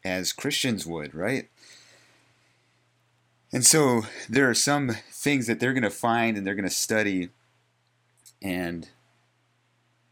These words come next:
see results for that, that are like, "Oh, yeah, like, we, that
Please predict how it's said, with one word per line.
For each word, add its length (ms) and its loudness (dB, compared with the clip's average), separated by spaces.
see 240 2
results 580 0
for 460 -6
that, 280 -4
that 360 -2
are 100 -2
like, 220 -2
"Oh, 360 -4
yeah, 320 -4
like, 240 -6
we, 480 2
that 320 -4